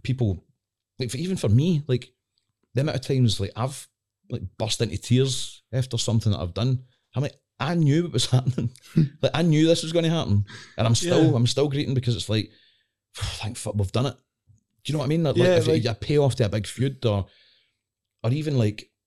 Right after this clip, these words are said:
Speaker 1: even now, like, I never ever thought I would enjoy the, the backstage stuff anywhere near as much as I enjoyed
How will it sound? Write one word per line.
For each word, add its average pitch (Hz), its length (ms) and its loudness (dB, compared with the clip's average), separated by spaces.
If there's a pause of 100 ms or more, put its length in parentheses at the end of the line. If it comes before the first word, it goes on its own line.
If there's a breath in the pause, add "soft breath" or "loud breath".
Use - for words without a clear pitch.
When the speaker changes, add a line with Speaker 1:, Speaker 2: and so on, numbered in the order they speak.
(600)
Speaker 1:
even 156 300 4
now, 110 180 4 (180)
like, - 140 -8
I 131 80 0
never 147 220 0
ever 110 100 2
thought - 240 0
I 85 80 -2
would 92 140 -4
enjoy 90 480 -2 (1200)
the, 90 180 -6
the 85 160 -6
backstage 87 500 -4
stuff - 380 -8
anywhere 87 240 -4
near 87 280 -4
as 87 100 -4
much - 200 -4
as 90 60 -6
I 76 60 -4
enjoyed 80 340 -4